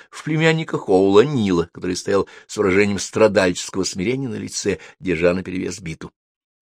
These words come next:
"Опять подсматривает", — сказал вдруг Хоул у неё за спиной. Софи виновато обернулась и обнаружила, что Хоул на самом деле разговаривает в полусне.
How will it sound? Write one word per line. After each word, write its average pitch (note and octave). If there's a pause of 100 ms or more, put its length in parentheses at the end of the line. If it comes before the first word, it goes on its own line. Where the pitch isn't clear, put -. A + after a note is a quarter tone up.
(540)
"Опять C3+
подсматривает", — B2+ (880)
сказал F#2+
вдруг F#2+
Хоул G#2
у G2+
неё G2+
за G2+
спиной. G#2 (1300)
Софи F#2+
виновато F2+
обернулась F#3 (220)
и A2
обнаружила, E3 (360)
что -
Хоул G#3
на D3+
самом F3+
деле F3
разговаривает D#3+
в -
полусне. E3+